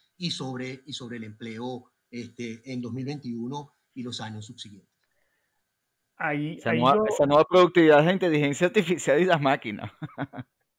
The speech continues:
Speaker 1: No lo quise decir directamente, pero <laughs> cuando hablo de esa transformación digital, sin lugar a dudas, es eso, ¿cierto?
Speaker 2: Bueno, y a-, y al final es, esa combinación de incrementos de productividad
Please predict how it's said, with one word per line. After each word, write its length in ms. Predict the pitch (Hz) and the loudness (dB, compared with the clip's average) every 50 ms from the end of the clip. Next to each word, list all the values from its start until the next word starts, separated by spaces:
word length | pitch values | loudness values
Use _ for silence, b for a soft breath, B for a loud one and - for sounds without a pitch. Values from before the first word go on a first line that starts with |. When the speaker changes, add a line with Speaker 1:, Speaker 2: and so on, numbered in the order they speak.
| _ - | _ -12
Speaker 1:
No 120 | 156 135 143 | -8 -6 -4
lo 120 | 185 196 | -4 -4
quise 240 | 190 202 190 196 262 202 | -2 -4 -4 -4 -4 -4
decir 200 | 139 - 208 175 | -4 -4 -2 -2
directamente, 540 | 175 180 180 175 175 165 185 254 233 151 123 | -2 -2 -4 -4 -4 -2 -2 -2 -4 -6 -8
pero 160 | 127 139 151 | -10 -8 -6
<laughs> 560 | - - - - - 480 - 226 - - - | -6 -6 -6 -6 -8 -4 -2 -2 -2 -2 -4
cuando 340 | - - - 214 156 - 220 | -6 -4 -2 -2 -2 -2 -4
hablo 200 | 185 190 220 214 175 | -4 -2 -4 -4 -4
de 100 | - - | -6 -6
esa 180 | - 185 214 208 | -8 -10 -12 -12
transformación 600 | - 180 165 117 - 180 160 143 135 120 147 143 | -10 -10 -12 -10 -10 -10 -10 -10 -12 -12 -12 -10
digital, 480 | 156 185 165 165 139 165 175 214 247 240 B B B B B B B B B | -8 -8 -8 -8 -8 -8 -8 -8 -8 -8 B B B B B B B B B
sin 260 | - - 170 165 165 | -10 -6 -4 -4 -4
lugar 260 | 151 139 131 131 143 175 | -4 -4 -6 -6 -6 -4
a 80 | 202 | -4
dudas, 440 | 196 170 165 180 214 247 247 - - _ _ | -4 -4 -4 -4 -6 -6 -8 -12 -16 _ _
es 160 | _ 135 120 120 | _ -12 -10 -10
eso, 200 | 131 127 120 107 90 87 87 _ _ _ _ _ _ | -10 -10 -12 -16 -18 -20 _ _ _ _ _ _ _
¿cierto? 180 | _ 123 123 139 | _ -6 -2 0
Speaker 2:
Bueno, 180 | 156 185 190 | 0 0 0
y 80 | 160 147 | -2 -4
a-, 160 | 139 - - | -6 -6 -4
y 60 | 170 | -4
al 140 | 156 143 143 | -4 -4 -4
final 420 | 143 - 147 143 147 156 170 - - | -6 -6 -6 -4 -4 -4 -4 -6 -8
es, 220 | - 190 165 - | -8 -8 -8 -8
esa 300 | - - 151 151 - 180 | -10 -12 -10 -8 -6 -6
combinación 960 | 170 202 185 170 156 151 143 135 - - 165 156 151 151 160 170 175 - - - | -6 -6 -8 -6 -6 -8 -8 -8 -6 -4 -2 -2 -2 -2 -4 -8 -12 -14 -12 -10
de 340 | 180 196 190 180 165 151 139 | -8 -6 -6 -6 -6 -6 -8
incrementos 520 | 143 139 143 139 135 139 139 143 135 170 | -10 -10 -8 -8 -8 -8 -8 -8 -8 -6
de 80 | 180 185 | -6 -6
productividad 680 | 185 170 160 147 147 139 139 135 139 143 156 208 311 | -8 -10 -10 -8 -6 -6 -4 -2 -2 -2 -2 -4 -8